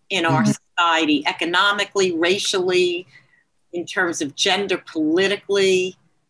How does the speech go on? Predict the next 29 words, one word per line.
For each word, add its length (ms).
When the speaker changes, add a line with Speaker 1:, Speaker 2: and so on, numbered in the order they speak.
Speaker 1:
I 100
think 240
it's 160
great 420
that 160
we're, 300
you 100
know, 140
that 160
there's 220
a 40
lot 240
of 100
excitement 680
that 200
things 280
are 120
opening 360
up, 220
but 100
I 120
think 240
we 120
Speaker 2:
Right. 100
Speaker 1:
also 200
have 140
to 80
prepare 680
ourselves 760